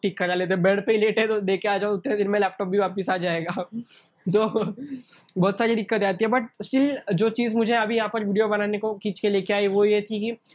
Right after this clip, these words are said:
मेरा फ्यूचर वर्जन, मतलब, देखो, मैं आप लोगों को पिछले वीडियोज़ में बोल के रखा कि नोट्स बनाओ और आप लोगों को क्या करना है, कुछ क्या अचीव करना है, वो आप लोग नोट्स में लिखो। तो जब मैं ऐसे एक बार बैठा था, तो मैंने वो बुक खोल के देख लिया, ऐसे, ऐसे ही बुक खोल के देख लिया कि क्या है इस बुक में, देखो तो, <laughs> देखो तो। मैंने आप लोगों को बताया ना कि मैं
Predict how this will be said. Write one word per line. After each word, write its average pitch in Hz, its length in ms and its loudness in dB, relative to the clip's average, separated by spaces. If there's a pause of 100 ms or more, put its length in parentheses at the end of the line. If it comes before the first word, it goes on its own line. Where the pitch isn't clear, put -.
(240)
मेरा 190 140 4
फ्यूचर 196 420 -2
वर्जन, 160 360 -2
मतलब, 214 300 -2 (400)
देखो, 208 240 2
मैं 226 140 2
आप 226 120 2
लोगों 233 200 0
को 247 80 0
पिछले 233 240 0
वीडियोज़ 233 220 2
में 240 100 -2
बोल 226 140 0
के 214 40 2
रखा 208 180 0
कि 220 140 -6
नोट्स 220 360 2
बनाओ 196 260 0
और 185 160 0
आप 190 140 0
लोगों 214 220 -2
को 214 80 -4
क्या 214 220 0
करना 190 280 -4
है, 190 180 -6
कुछ 202 180 -6
क्या 226 100 4
अचीव 208 240 -4
करना 208 200 -2
है, 196 60 -2 (520)
वो 202 40 2
आप 190 100 0
लोग 208 120 2
नोट्स 185 280 -2
में 190 100 0
लिखो। 165 200 -2
तो - 360 -6
जब 233 140 2
मैं 254 120 2
ऐसे 240 160 0
एक 220 100 -2
बार 247 120 2
बैठा 214 260 0
था, 208 120 0
तो 214 100 -2
मैंने 240 160 0
वो 302 100 2
बुक 277 240 -2
खोल 247 140 2
के 247 100 0
देख 240 240 -2
लिया, 233 120 2
ऐसे, 208 240 -6
ऐसे 277 140 -2
ही 226 80 2
बुक 220 140 0
खोल 226 180 2
के 214 80 2
देख 196 200 -2
लिया 214 160 -6
कि 220 60 -14
क्या 233 160 -2
है 214 120 2
इस 175 80 -2
बुक 156 200 -6
में, 160 140 -6 (120)
देखो 175 260 2
तो, 165 240 -4
<laughs> 190 460 0
देखो 175 260 2
तो। 175 80 -2
मैंने 196 140 2
आप 202 80 0
लोगों 208 200 0
को 214 200 0
बताया 185 300 -2
ना 170 100 -6
कि 196 140 -4
मैं 226 120 -2